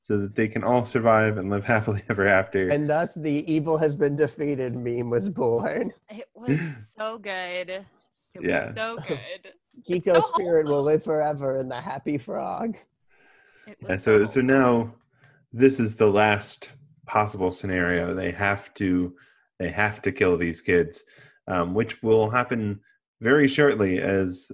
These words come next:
Speaker 1: uh, you know, after Kurt blows up, Holden and Dana get in the van and they're driving and they're convinced there's another way to get out, and Holden is, is gonna get them there,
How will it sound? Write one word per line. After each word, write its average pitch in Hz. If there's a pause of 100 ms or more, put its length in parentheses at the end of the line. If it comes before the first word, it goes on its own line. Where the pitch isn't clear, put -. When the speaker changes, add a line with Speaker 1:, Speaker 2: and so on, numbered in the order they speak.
Speaker 1:
uh, 98
you 101
know, 92 (560)
after 113
Kurt 107
blows 101
up, 101
Holden 101
and 92
Dana 101
get 95
in 85
the 90
van 101
and 92
they're 90 (500)
driving 107
and 92 (320)
they're 101
convinced 135
there's 113
another 113
way 110
to 104
get 101
out, 104 (500)
and 95
Holden 101
is, 90
is 92
gonna 113
get 104
them 98
there, 95